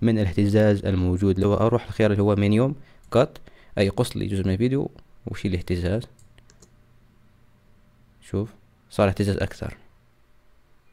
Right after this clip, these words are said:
طيب لو أروح الخيار اللي بعده اللي هو most stable، أي أكثر استقرار،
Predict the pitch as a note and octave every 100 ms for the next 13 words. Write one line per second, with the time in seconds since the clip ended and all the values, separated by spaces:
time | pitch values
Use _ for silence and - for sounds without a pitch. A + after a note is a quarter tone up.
0 | _ _ - _ - G#2+ F2+ F#2 - -
1 | - A2 A2 A2+ A#2 G#2 G2 A2 G#2 G2
2 | G#2 G#2 - B2+ - A2+ - A2+ B2+ D3+
3 | - - - - - - - G#2 G#2 -
4 | - - - F2+ - F#2 F2+